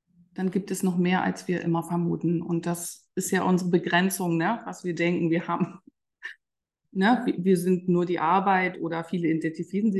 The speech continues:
äh, identifizieren sich über die Arbeit und das ist nur mein Leben und da gibt's noch viel mehr. Oder wie geschehen denn Wunder?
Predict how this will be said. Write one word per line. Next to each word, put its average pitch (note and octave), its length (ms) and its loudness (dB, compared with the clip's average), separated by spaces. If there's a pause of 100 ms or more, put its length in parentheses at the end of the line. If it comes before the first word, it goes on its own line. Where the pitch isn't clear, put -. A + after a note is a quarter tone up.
(340)
äh, D#3+ 300 -6
identifizieren D#3+ 680 0
sich G#3 160 2
über F#3 140 0
die F3+ 160 -2
Arbeit F3 580 -2
und D#3+ 140 -6
das D#3+ 140 -6
ist - 120 -12
nur E3+ 120 -2
mein F3+ 180 0
Leben F#3 600 -2
und F3 160 -10
da F3 40 -8
gibt's F3+ 300 -14
noch F#3 320 -16
viel F#3+ 300 -2
mehr. F3+ 360 2
Oder F3 160 -6
wie F3 120 -8
geschehen F#3+ 420 -2
denn F3+ 260 -2
Wunder? F3 540 0